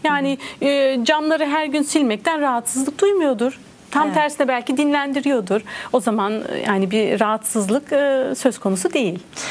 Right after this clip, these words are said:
Speaker 2: Yani kişi hem bu paranoyaklığı gösteriyor hem de bu durumdan aslında mutlu değil.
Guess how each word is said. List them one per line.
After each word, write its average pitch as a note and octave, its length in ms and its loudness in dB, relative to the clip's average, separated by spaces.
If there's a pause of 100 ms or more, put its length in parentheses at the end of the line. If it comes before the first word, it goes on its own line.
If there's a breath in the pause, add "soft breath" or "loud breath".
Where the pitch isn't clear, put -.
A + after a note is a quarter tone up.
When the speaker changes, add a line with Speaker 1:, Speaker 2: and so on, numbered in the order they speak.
(220 loud breath)
Speaker 2:
Yani G#3+ 280 0
kişi A#3+ 400 0
hem A#3+ 280 0 (100)
bu G#3+ 320 0
paranoyaklığı G#3+ 680 0
gösteriyor G3+ 520 0
hem C4+ 60 2
de B3 120 0
bu A3+ 80 0
durumdan A#3+ 440 2
aslında G#3+ 440 0
mutlu G3 360 0
değil. E3 300 0